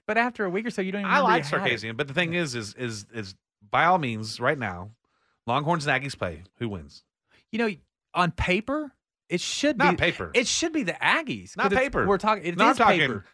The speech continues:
Speaker 2: I'm
Speaker 1: It is
Speaker 2: talking
Speaker 1: paper. It's
Speaker 2: well, hey,
Speaker 1: paper until
Speaker 2: we,
Speaker 1: they play.
Speaker 2: we find out they're playing a bowl game. They, they both got the bowl. They're playing each other. Who wins?
Speaker 1: On paper, you would think the Aggies would win.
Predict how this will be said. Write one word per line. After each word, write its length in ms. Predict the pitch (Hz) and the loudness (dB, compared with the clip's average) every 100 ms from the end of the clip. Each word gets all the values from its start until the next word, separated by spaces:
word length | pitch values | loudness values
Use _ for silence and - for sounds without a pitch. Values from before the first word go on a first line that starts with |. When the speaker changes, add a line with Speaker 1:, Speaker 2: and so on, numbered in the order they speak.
| _ 190 | _ -2
Speaker 2:
I'm 60 | |
Speaker 1:
It 20 | |
is 60 | - | 4
Speaker 2:
talking 300 | 196 247 147 | 4 4 2
Speaker 1:
paper. 320 | 170 139 107 | 0 0 -6
It's 100 | 104 151 | -6 -4
Speaker 2:
well, 80 | 151 | 2
hey, 160 | 196 | 2
Speaker 1:
paper 120 | 123 190 | 4 0
until 240 | - 175 | 0 0
Speaker 2:
we, 60 | 143 | 0
Speaker 1:
they 60 | |
play. 140 | 139 185 | 2 2
Speaker 2:
we 60 | |
find 180 | 196 190 | 4 4
out 180 | 175 165 | 2 2
they're 120 | 160 | 0
playing 220 | 160 170 | 0 0
a 40 | 156 | 2
bowl 200 | 143 160 | 0 0
game. 380 | 156 151 143 135 | 0 -2 -4 -4
They, 200 | 123 143 | -2 -2
they 160 | 131 139 | 0 2
both 240 | 143 156 | 2 2
got 180 | 165 - | -2 -2
the 60 | 156 | 0
bowl. 400 | 139 120 113 110 | 2 2 0 0
They're 100 | 113 | -2
playing 220 | 139 127 | -2 -2
each 140 | 120 | -2
other. 140 | 120 107 | -4 -6
Who 140 | 120 | -6
wins? 120 | 107 | -4
Speaker 1:
On 160 | 139 151 | -4 -4
paper, 360 | 143 147 165 220 | -4 -4 -4 -4
you 160 | 180 | -4
would 140 | 135 123 | -4 -6
think 200 | 139 - | -10 -10
the 60 | |
Aggies 400 | 123 170 202 151 | -8 -8 -8 -10
would 80 | 120 | -12
win. 300 | 98 90 85 | -12 -14 -16